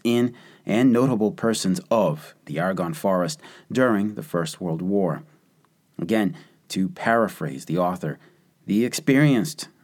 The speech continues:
Meuse-Argonne researcher may not find much that is new to them in the book, so for those of us out there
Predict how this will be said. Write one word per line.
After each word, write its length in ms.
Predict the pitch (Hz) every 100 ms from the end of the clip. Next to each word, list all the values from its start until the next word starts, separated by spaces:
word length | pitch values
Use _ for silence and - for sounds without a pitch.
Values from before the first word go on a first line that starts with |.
| -
Meuse-Argonne 600 | 85 80 85 82 82 90
researcher 500 | 104 101 98 90 110
may 180 | 131 147
not 240 | 160 165
find 380 | 160 135 123 113
much 300 | 104 90 -
that 160 | 101
is 120 | 92 90
new 240 | 117 156
to 140 | 156
them 180 | 78 76
in 120 | 78
the 60 | -
book, 320 | - 135 - - - - - _ -
so 220 | - 110
for 220 | 113 131
those 240 | 139 175 160
of 100 | 82
us 220 | 82 -
out 180 | 73 -
there 300 | 73 76